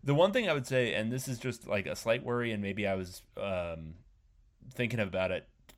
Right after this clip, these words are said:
or maybe I was focusing on it a little too much. I'm a little concerned about Mike Martinez, um, and his ability to make it back for this season.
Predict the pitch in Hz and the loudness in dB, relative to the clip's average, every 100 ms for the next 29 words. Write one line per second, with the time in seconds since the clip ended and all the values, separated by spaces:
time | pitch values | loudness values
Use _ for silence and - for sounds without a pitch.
0 | - 110 110 113 101 95 - 113 - 101 | -6 -4 0 0 0 0 -2 -2 -2 -4
1 | 92 78 98 - 95 90 - - - - | -4 -4 -8 -6 -4 -4 -6 -16 -20 -18
2 | - - 113 123 202 214 - 123 123 117 | -18 -6 -2 2 4 4 0 2 2 4
3 | 123 120 110 98 107 104 95 90 92 92 | 4 4 0 0 2 2 2 0 0 -2
4 | - 87 - 90 104 117 - - - 95 | -2 -6 -4 -2 -2 -2 -6 -8 0 4
5 | 90 85 82 - 98 95 90 101 98 92 | 4 2 -4 -6 -2 -2 0 -2 -2 0
6 | 98 95 92 92 92 - 87 87 - 92 | 2 2 0 -2 -4 -4 -2 -2 -4 -6
7 | 82 - - 85 - | -6 -8 -8 -8 -10